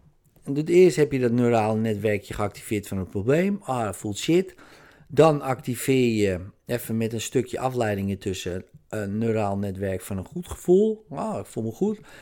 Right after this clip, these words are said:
En dan denk je met het goede gevoel aan die, dat probleem. En wat gebeurt er dan in je hoofd? Kleine verbindingen tussen het ene netwerk en het andere netwerk. Nou, hoe sterker dat gevoel is, het goede gevoel, eh,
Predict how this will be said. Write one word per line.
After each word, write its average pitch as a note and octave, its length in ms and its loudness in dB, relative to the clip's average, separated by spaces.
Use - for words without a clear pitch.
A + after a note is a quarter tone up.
En B2+ 80 -4
dan C3 100 0
denk D3 180 0
je C#3 100 -2
met A2+ 120 0
het A2 100 0
goede G#3 340 0
gevoel F#3+ 580 0
aan D#3+ 480 0
die, C#3+ 360 -2
dat B2+ 200 -2
probleem. A#2+ 480 2
En G2+ 80 -4
wat G2 140 -6
gebeurt C3+ 440 2
er F#3+ 80 0
dan E3 160 0
in D#3 100 -4
je D3 100 0
hoofd? C#3+ 460 0
Kleine A#2+ 460 -4
verbindingen G#2 800 -4
tussen G#2 260 -6
het - 80 -12
ene A2 260 -2
netwerk G2 520 -4
en F#2+ 80 -8
het F#2+ 120 -8
andere G#2 320 -4
netwerk. E2+ 560 -10
Nou, C3 240 -4
hoe G#2+ 140 -10
sterker D#3 440 2
dat A#2+ 140 -2
gevoel A#2 400 -2
is, F#2 360 -4
het - 120 -12
goede B2+ 260 -2
gevoel, G2 520 -6
eh, G#2+ 280 -4